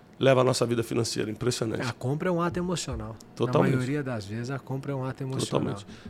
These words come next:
Speaker 1: Tem até um livro, é, eu não lembro o autor, chamado Dinheiro Emocional. Fortíssimo esse livro, leiam.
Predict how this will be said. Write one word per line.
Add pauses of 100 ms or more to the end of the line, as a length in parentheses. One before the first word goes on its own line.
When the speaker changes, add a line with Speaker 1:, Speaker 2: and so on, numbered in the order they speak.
(100)
Speaker 1:
Tem
até
um
livro, (300)
é,
eu
não
lembro
o
autor,
chamado
Dinheiro
Emocional. (480)
Fortíssimo
esse
livro,
leiam.